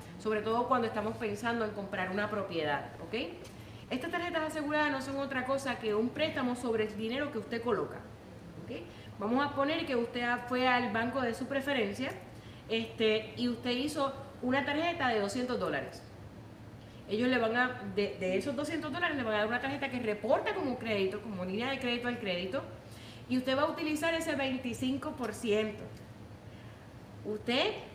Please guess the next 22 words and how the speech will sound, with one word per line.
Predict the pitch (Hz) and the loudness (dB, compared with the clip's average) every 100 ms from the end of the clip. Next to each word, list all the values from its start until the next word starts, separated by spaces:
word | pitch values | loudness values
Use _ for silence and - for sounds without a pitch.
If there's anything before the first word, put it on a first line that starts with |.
| - | 2
cuando | 233 226 220 | 4 6 4
ya | 208 240 | 2 0
alcanzó | 277 - 320 320 339 | 0 2 0 0 -2
sus | 339 339 | -4 -4
puntos, | 330 339 294 - - - - - - - - - - | -2 0 0 0 -8 -10 -12 -14 -14 -14 -16 -16 -6
y | 214 208 | 0 4
ya | 220 254 | 6 6
usted | 302 285 269 269 | 4 2 2 2
tiene | 277 285 | 2 2
a | 269 | 2
lo | 247 | 2
mejor | 226 240 269 254 | 2 2 2 0
tres | 269 294 | 0 2
tarjetas | 277 254 262 247 | 2 2 2 2
de | 254 | 2
esas | 247 | 0
que | 208 | 0
nunca | 208 240 254 | 0 2 2
las | 226 | 0
saque | 233 220 | -2 -2
de | 226 | -2
cantazo. | 185 175 180 175 175 | -2 -2 2 0 0